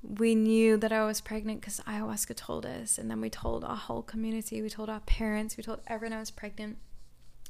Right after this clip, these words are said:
And then when we went to do the tests and get the scans and everything, they told me I wasn't pregnant. Um, and then I went through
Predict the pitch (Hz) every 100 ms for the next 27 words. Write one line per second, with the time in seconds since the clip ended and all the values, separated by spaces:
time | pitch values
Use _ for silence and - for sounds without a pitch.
0 | - 220 208 208 208 208 220 214 214 202
1 | 208 - 277 277 277 - - - - -
2 | - - - - 214 208 208 214 - 262
3 | 254 247 240 233 226 226 220 220 214 220
4 | 220 214 208 208 202 196 196 196 196 190
5 | 208 226 220 214 - - 208 208 202 202
6 | 196 - - - - - - - - 196
7 | 196 190 190 190 202 202 - 185 196 196
8 | 196 202 202 190 196 202 196 - 240 -
9 | - 196 196 185